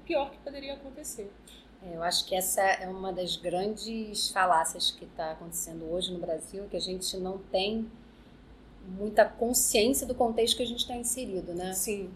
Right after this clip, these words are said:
Speaker 2: Por isso que a gente brinca que eu tenho pena dos professores de história daqui a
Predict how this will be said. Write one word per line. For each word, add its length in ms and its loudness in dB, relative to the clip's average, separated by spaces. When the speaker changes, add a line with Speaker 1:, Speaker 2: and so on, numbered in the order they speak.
Speaker 2:
Por 80 -18
isso 100 -8
que 60 -4
a 40 -4
gente 200 -2
brinca 400 2
que 140 -4
eu 40 0
tenho 160 -2
pena 240 4
dos 140 -4
professores 680 -2
de 60 -6
história 380 2
daqui 360 -4
a 160 -4